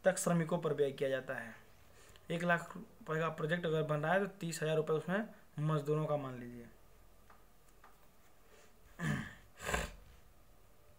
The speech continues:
यदि श्रमिक अपने कार्य के प्रति अकुशल,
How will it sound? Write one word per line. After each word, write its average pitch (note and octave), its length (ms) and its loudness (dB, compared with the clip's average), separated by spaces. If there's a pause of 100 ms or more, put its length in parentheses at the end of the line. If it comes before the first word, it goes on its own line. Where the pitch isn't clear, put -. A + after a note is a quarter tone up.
(1600)
यदि G#3 240 8
श्रमिक G#3+ 360 8
अपने G#3 240 8
कार्य G3 240 10
के G#3 100 8
प्रति G#3+ 300 2
अकुशल, G3+ 760 4